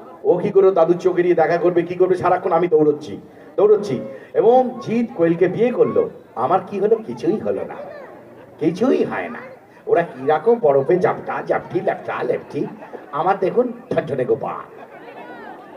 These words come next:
তো তারপরে কি হলো, জিৎ পরে সিনেমা করলাম,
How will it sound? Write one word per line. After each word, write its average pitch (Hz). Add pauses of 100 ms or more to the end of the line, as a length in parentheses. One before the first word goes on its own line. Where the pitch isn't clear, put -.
(320)
তো 202
তারপরে 214
কি 214
হলো, 214
জিৎ 190 (380)
পরে 190
সিনেমা 190
করলাম, 98